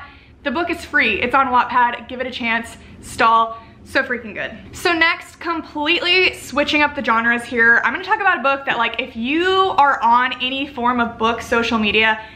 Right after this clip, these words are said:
you've either read this book or seen it a million times at this point. Like, I shouldn't even have to say it, but it's It Ends With Us by Colleen Hoover. This is completely different from any book I've talked about thus far, and if you haven't read this yet, you're like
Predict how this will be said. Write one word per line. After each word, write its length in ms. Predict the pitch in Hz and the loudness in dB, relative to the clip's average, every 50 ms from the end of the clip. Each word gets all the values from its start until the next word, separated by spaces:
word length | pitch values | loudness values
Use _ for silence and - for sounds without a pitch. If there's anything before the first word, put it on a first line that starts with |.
| - - - | -20 -18 -8
you've 240 | - 262 320 381 370 | 0 0 2 4 4
either 260 | 381 415 415 392 349 | 2 2 2 0 0
read 220 | 262 226 208 214 | 2 0 0 0
this 160 | 214 254 247 254 | -2 -4 -4 -2
book 260 | - 262 262 254 254 | 0 -2 -2 0 -2
or 60 | 240 | -8
seen 280 | 240 - - 233 226 226 | -8 -6 -4 -2 -2 0
it 80 | 233 | 0
a 40 | 233 | 0
million 340 | 214 208 208 202 214 220 220 | 0 2 2 2 2 0 0
times 280 | 220 196 185 214 214 226 | 0 0 -2 -2 -4 -8
at 80 | 220 | -8
this 140 | 233 247 240 | -8 -8 -8
point. 240 | - - 277 262 254 | -2 -2 0 0 2
Like, 160 | 226 208 - | 0 0 0
I 80 | 202 214 | 0 -2
shouldn't 280 | - - - 240 254 | -2 -6 -4 -4 -2
even 160 | 254 247 240 220 | -2 -2 -2 -2
have 260 | 214 214 196 - - | 0 -2 -4 -4 -4
to 80 | 214 | -14
say 240 | 196 - - - - | -12 -10 -8 -4 -2
it, 180 | 214 214 - - | -2 -4 -2 0
but 200 | 208 202 202 - - | -2 -2 -2 0 0
it's 260 | - 359 392 381 - - - - - | 2 2 2 0 -6 -18 -20 -8 -6
It 180 | 359 349 - - | -6 -6 -2 -2
Ends 260 | 285 302 294 302 254 | -2 -2 -2 -2 -2
With 140 | 302 285 294 | -2 0 2
Us 320 | - 220 214 220 220 - - | 4 2 2 2 -2 -10 -14
by 200 | 226 220 220 208 | -6 -4 -4 -4
Colleen 380 | 208 - 220 208 208 214 208 208 | -4 -4 -4 -4 -2 -4 -4 -4
Hoover. 500 | 214 202 196 190 208 202 208 208 208 - - - - - - - - - | -6 -6 -4 0 2 2 2 2 0 -4 -12 -16 -18 -18 -20 -20 -12 -6
This 320 | 214 214 196 247 302 339 - | -6 0 0 2 0 2 0
is 120 | 427 415 | -2 -2
completely 420 | 415 415 349 - 339 - 294 339 294 | 0 -4 -4 -4 -4 0 0 0 0
different 280 | 254 247 269 269 269 | 0 0 0 -2 -2
from 160 | 277 262 226 | -2 -4 -2
any 200 | - 214 226 233 | 0 0 0 0
book 220 | 226 220 214 214 214 | 2 0 0 0 0
I've 120 | 214 214 | -4 -4
talked 200 | - 214 208 208 | -2 -4 -4 0
about 160 | 214 208 208 | 0 -2 0
thus 200 | 208 208 202 - | 0 -2 -4 -4
far, 260 | - - 220 220 220 214 | -2 2 2 4 4 2
and 100 | 214 214 | 2 -2
if 120 | 214 220 | -4 -8
you 100 | 240 226 | -10 -2
haven't 280 | 220 240 214 247 269 285 | 0 0 0 0 -2 -2
read 160 | 330 330 320 | -2 -2 -2
this 140 | 349 339 - | -6 -4 0
yet, 200 | 349 349 294 254 | 0 0 0 0
you're 140 | 254 262 | -4 -2
like 380 | 247 233 226 220 214 - - | 0 2 2 2 0 -4 -12